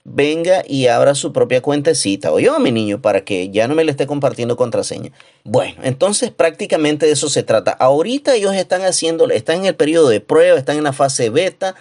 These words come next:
viendo lo del tema de, del, del mensaje que les va a llegar por correo, por mensaje.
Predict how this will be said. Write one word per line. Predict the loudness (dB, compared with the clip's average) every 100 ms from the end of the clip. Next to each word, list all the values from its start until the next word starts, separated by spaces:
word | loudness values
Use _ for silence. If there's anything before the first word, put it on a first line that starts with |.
| _
viendo | -2 0 2 2
lo | 4
del | 2
tema | 2 2 4
de, | 4 2
del, | 0 -4 -2
del | -2 0
mensaje | -2 0 0 0 0
que | 0
les | 2
va | 2
a |
llegar | 4 2 2
por | -2
correo, | 0 0 4 4 4
por | 0
mensaje. | -2 -6 -2 -2 -4